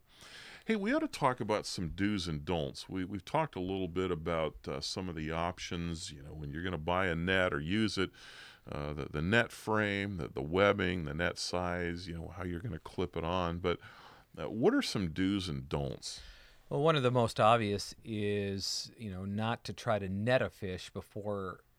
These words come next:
Speaker 2: it is played out.
Speaker 1: Oh, obvious. And yet, how
Speaker 2: And
Speaker 1: many times have I
Speaker 2: Yeah.
Speaker 1: violated that?
Speaker 2: Have we
Speaker 1: Yeah.
Speaker 2: ever messed up when nes-, netting your, have I ever done that to you?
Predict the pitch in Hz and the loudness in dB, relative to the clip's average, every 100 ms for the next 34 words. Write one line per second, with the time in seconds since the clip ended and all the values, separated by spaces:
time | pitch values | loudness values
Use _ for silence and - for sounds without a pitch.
0 | _ - 107 101 - - 117 92 85 78 | _ -8 -6 -6 -10 -12 -8 -6 -8 -10
1 | - - - 92 98 80 67 - 85 90 | -12 -16 -6 -2 2 2 0 -2 4 6
2 | 85 73 71 - 71 92 120 117 107 82 | 6 4 0 -2 -2 2 4 4 4 2
3 | 76 85 76 78 71 69 65 71 - - | 0 0 0 -2 -2 0 -2 -4 -12 -20
4 | - - _ _ _ - 107 113 101 95 | -20 -20 _ _ _ -16 -8 -6 -4 -2
5 | 73 73 73 64 64 71 73 62 - - | 0 0 0 -2 -4 -6 -8 -6 -6 -6
6 | 131 160 202 202 202 190 123 143 156 - | -4 0 0 0 -2 -4 0 0 0 0
7 | 143 151 123 113 110 104 107 120 - - | 0 0 -2 -2 -2 -4 -6 -8 -12 -12
8 | 104 110 123 123 117 117 107 117 120 143 | -6 -4 -4 -6 -8 -8 -8 -6 -6 -6
9 | 156 156 143 139 - 127 127 135 | -8 -8 -8 -10 -10 -10 -8 -8